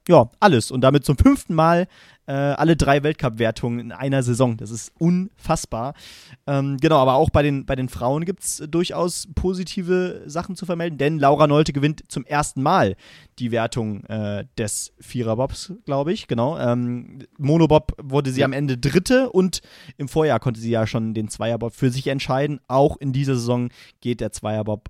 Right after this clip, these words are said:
Speaker 1: an Laura Nolte. Also die komplette Dominanz in deutscher Hand, äh, das <laughs> macht doch mal wieder richtig Spaß.
Speaker 2: Zumindest im Bob, genau. Im
Speaker 1: Ja,
Speaker 2: Skeleton
Speaker 1: zumindest
Speaker 2: können wir
Speaker 1: im
Speaker 2: da wieder
Speaker 1: Bob,
Speaker 2: ein bisschen
Speaker 1: ja.
Speaker 2: oben ran schnuppern.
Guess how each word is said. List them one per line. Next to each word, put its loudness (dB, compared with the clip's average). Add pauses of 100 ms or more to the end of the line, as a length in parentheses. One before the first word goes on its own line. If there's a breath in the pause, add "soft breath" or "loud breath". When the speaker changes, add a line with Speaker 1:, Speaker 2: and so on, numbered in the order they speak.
Speaker 1:
an -4
Laura 2
Nolte. 2
Also 4 (680 loud breath)
die -2
komplette 6
Dominanz 8
in 2
deutscher 6
Hand, -2
äh, -2
das -6 (140)
<laughs> -16
macht -2
doch 6
mal 4
wieder 2
richtig -6
Spaß. -6 (1900 soft breath)
Speaker 2:
Zumindest 0
im 2
Bob, 0
genau. 0
Im -4
Speaker 1:
Ja, -2
Speaker 2:
Skeleton 4
Speaker 1:
zumindest 6
Speaker 2:
können 4
wir 4
Speaker 1:
im 2
Speaker 2:
da 2
wieder -
Speaker 1:
Bob, -2
Speaker 2:
ein 0
bisschen -2
Speaker 1:
ja. -4
Speaker 2:
oben 0
ran 0
schnuppern. -2